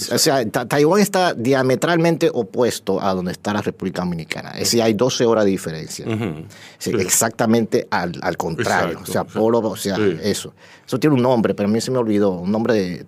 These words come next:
Speaker 1: técnico, ¿no? Para hablarse de, de los
Speaker 2: Sí.
Speaker 1: lugares así. Y,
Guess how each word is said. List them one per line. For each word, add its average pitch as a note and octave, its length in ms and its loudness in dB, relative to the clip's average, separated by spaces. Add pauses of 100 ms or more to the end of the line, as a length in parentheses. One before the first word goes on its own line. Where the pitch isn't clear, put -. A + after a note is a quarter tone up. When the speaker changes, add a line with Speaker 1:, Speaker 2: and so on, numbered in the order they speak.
(120)
Speaker 1:
técnico, G2 500 0
¿no? G2+ 200 -4 (100)
Para F#2 200 -4
hablarse F#2+ 440 -2
de, F2 220 -2
de E2+ 160 -8
los F2 120 -4
Speaker 2:
Sí. E2+ 60 -2
Speaker 1:
lugares G#2 220 0
así. - 200 -2 (720)
Y, F#3 420 6